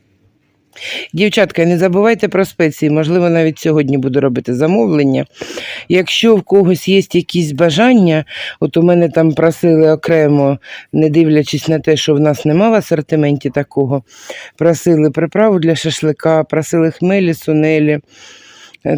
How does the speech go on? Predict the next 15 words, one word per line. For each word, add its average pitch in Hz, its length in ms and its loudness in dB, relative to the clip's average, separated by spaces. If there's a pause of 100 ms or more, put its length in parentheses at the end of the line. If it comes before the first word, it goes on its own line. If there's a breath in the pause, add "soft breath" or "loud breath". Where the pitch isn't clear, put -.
таке, 190 400 2
як 175 240 0
пажитник, 185 1040 0
какао, 196 840 2 (720 loud breath)
е, 151 140 0
десять 190 580 0
овочів, 175 580 2
овочі 185 340 0
та 175 140 -2
коріння, 190 540 2
це 185 200 0
я 190 120 2
буду 170 260 0
однозначно 165 720 0
замовляти. 131 720 -2